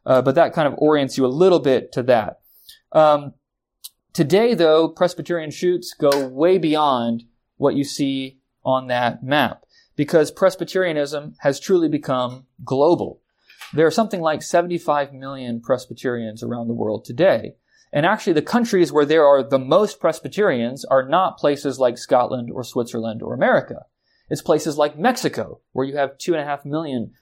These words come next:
Presbyterians, or Brazil, where you have between one and two million Presbyterians, or Korea, where you have nine million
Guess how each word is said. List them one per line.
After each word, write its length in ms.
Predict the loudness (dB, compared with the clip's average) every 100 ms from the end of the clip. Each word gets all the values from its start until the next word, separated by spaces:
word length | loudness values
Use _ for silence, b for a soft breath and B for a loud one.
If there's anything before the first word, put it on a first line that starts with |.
| _ 0
Presbyterians, 880 | 0 -2 -6 -4 -4 -8 -14 -18 _ _ 0
or 180 | 0
Brazil, 580 | 2 0 4 4 4 2
where 120 | -2
you 80 | -4
have 220 | -2 -2
between 300 | -4 -8 -6
one 180 | -2 -2
and 140 | -4 -6
two 160 | -6
million 420 | -4 -2 -2 -6 -12 _ _
Presbyterians, 920 | -4 -4 -10 -8 -6 -8 -12 -18 -20 _ -2
or 160 | 0 0
Korea, 500 | 0 2 4 4 2
where 140 | -2
you 100 | -4
have 220 | -4 -4
nine 480 | -4 -4 -4 -4 -2
million 440 | -2 -2 -6 -10